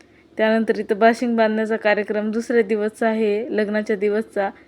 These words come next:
इथं सकाळी भावाला हळद वगैरे लावली, आंघोळ वगैरे झाली, मग त्याच्यानंतर बहीण बा-, बाशिंग बांधते. मग इथं माझी आंघोळ राहिली होती, पण त्याला पहिले बाशिंग बांधायला सांगितलं होतं, "पहिले मळवट भरून घेते."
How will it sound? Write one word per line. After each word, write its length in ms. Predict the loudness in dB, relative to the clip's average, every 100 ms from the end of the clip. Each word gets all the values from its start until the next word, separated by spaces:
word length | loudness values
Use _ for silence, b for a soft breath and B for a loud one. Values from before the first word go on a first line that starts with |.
| B B B _
इथं 220 | -6 -4
सकाळी 640 | -2 0 2 4 4 2
भावाला 420 | 2 4 4 4
हळद 260 | 2 0 0
वगैरे 440 | -2 0 0 2
लावली, 420 | 2 2 0 -2 -4 -8 _ B B B B _ _
आंघोळ 340 | -2 0 2 2
वगैरे 360 | 2 2 2
झाली, 420 | 0 0 0 -2
मग 120 | -4 -4
त्याच्यानंतर 520 | -6 -4 -6 -4 -4
बहीण 440 | -2 -2 0 0 0
बा-, 340 | 2 0 -4
बाशिंग 500 | 0 2 2 -4 -2
बांधते. 440 | -2 -2 -6 -8 -10 _ B B B B _ -8
मग 140 | -4
इथं 160 | -2 2
माझी 220 | 2 2
आंघोळ 280 | 0 0 2
राहिली 340 | 4 4 2
होती, 180 | -2 -4
पण 180 | -6 -2
त्याला 220 | 0 0
पहिले 260 | 0 -2
बाशिंग 360 | 0 0 0 -4
बांधायला 260 | -2 -2 -4
सांगितलं 420 | -4 -4 -4 -4
होतं, 180 | -2 -4
"पहिले 260 | -2 -2
मळवट 360 | 0 0 2 0
भरून 360 | -2 -2 -2
घेते." 360 | 0 -2 -4 -8